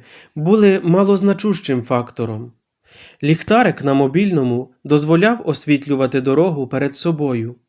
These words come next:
а орієнтуватися у кварталі, де вона провела все своє свідоме життя, юнка могла навіть із заплющеними очима.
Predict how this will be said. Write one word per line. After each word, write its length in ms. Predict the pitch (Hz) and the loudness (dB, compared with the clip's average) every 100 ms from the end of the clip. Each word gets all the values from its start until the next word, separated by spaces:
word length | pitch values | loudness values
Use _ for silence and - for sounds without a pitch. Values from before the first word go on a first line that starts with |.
| _ _ - - - | _ _ -20 -20 -6
а 140 | 147 165 | 0 2
орієнтуватися 1000 | 170 170 170 170 165 214 175 - 135 127 | 4 6 4 4 2 2 -2 -6 -6 -6
у 220 | - 135 | -6 -4
кварталі, 720 | 143 143 175 185 147 120 - _ | -2 0 0 0 -2 -4 -8 _
де 160 | 131 139 | -2 0
вона 280 | 139 143 139 | 2 2 0
провела 440 | 143 139 143 139 | -2 0 0 0
все 300 | 131 - 143 | -2 -2 -2
своє 360 | - 143 135 135 | -2 -4 -2 -2
свідоме 480 | 143 135 139 131 | -4 -2 -2 -2
життя, 560 | 123 131 - 160 202 202 _ - - - - | -2 -6 -4 -2 -2 -6 _ -20 -20 -20 -14
юнка 500 | 147 180 262 240 139 | -2 0 2 0 0
могла 380 | 127 139 147 180 | 0 0 2 2
навіть 440 | 185 190 175 175 - | 0 -2 -2 -6 -6
із 140 | 147 | -6
заплющеними 800 | 127 139 143 139 - 143 143 139 | -2 -4 -2 -4 -2 -2 -2 -2
очима. 640 | 156 151 - 127 113 107 | -2 -4 -4 -2 -4 -8